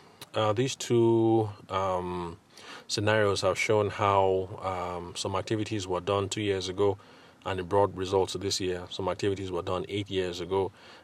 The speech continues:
and has, uh, brought results, um, twice over, uh, this year. And I hope it's a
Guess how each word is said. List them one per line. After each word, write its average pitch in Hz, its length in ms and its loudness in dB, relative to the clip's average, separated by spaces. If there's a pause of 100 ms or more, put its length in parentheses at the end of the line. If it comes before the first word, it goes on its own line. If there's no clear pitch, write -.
and 92 160 -8
has, 92 340 -4
uh, 92 360 -2
brought 98 280 2
results, 92 720 -4
um, 87 460 -6 (160)
twice 98 320 -2
over, 90 340 -2 (200)
uh, 87 340 -4 (240)
this 101 320 -2
year. 85 240 -2 (640)
And 98 400 6
I 98 140 2
hope 104 300 4
it's - 260 -4
a 92 340 2